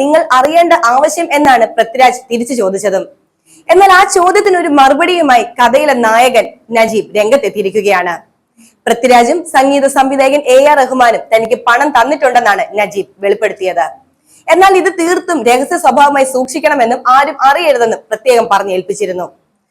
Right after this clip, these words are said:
പക്ഷേ സോഷ്യൽ മീഡിയയിൽ ആളുകളുടെ ചോദ്യത്തിന് ഒരു മറുപടി നൽകണമെന്ന് തോന്നിയപ്പോഴാണ് നജീബ് തുറന്നു പറയാൻ തയ്യാറായത്. പൃഥ്വിരാജും എ ആർ റഹ്മാനും പൈസ തന്നിട്ടുണ്ട്,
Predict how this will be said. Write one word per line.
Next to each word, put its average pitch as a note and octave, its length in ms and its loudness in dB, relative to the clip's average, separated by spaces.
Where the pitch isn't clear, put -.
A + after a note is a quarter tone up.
പക്ഷേ A3 240 -2
സോഷ്യൽ C4+ 360 2
മീഡിയയിൽ C#4 360 2
ആളുകളുടെ C4 400 2
ചോദ്യത്തിന് B3 400 0
ഒരു C#4+ 120 -6
മറുപടി D#4+ 440 0
നൽകണമെന്ന് D4+ 540 0
തോന്നിയപ്പോഴാണ് C4 720 0
നജീബ് A3+ 380 -4
തുറന്നു G#3+ 300 0
പറയാൻ F3+ 240 0
തയ്യാറായത്. E3+ 540 -2
പൃഥ്വിരാജും E4+ 640 -6
എ - 20 -6
ആർ B3+ 100 -8
റഹ്മാനും A#3 420 -10
പൈസ F#3+ 320 -8
തന്നിട്ടുണ്ട്, F3 480 -8